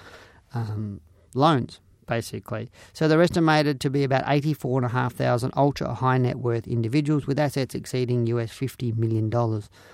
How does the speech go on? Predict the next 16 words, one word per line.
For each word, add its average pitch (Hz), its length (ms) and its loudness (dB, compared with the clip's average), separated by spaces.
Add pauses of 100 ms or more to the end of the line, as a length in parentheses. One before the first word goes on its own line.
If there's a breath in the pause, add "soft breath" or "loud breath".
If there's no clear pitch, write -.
(120)
Of 131 180 0
these, 135 180 4
about 120 220 -2
thirty-five 120 540 -2
percent 117 260 -4
are - 20 0
worth 113 280 -4
at - 80 -12
least, 117 240 -6 (100)
over, 113 340 -8
at - 80 -10
least 123 280 -2
a - 60 -8
hundred 135 320 -2
million 101 180 -2
dollars. 101 200 -4